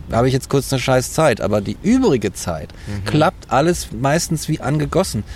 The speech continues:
Speaker 1: Du kannst immer irgendwie auf, jetzt habe ich wieder angefangen, Menschen auf der Straße anzusprechen und zu fragen, so, „Hey, wo geht's hier zur Blastraße?“ und so
Speaker 2: Ja.
Speaker 1: weiter.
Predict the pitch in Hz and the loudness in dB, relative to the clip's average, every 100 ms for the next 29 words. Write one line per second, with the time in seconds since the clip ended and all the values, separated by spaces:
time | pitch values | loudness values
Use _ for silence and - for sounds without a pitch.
0 | - - - 151 175 - 170 208 147 143 | -10 -6 0 0 0 -2 0 2 4 2
1 | 143 139 143 - 135 - 107 107 101 98 | 0 0 -2 0 -2 -2 -2 -2 -2 -2
2 | 95 113 110 104 104 117 202 - 120 107 | -2 0 0 0 2 2 2 2 -2 0
3 | 110 - 131 180 202 107 98 - 92 - | -4 -2 2 2 0 -2 -4 -6 -6 -4
4 | 90 98 92 101 - 120 131 107 107 117 | -2 -2 -6 -8 0 2 2 2 2 2
5 | 151 113 110 113 120 - 120 120 135 175 | 2 2 -2 -2 -4 -2 -2 0 2 0
6 | - 92 90 85 85 85 - 113 98 90 | -2 -4 -4 -4 -8 -8 -6 -6 -4 -6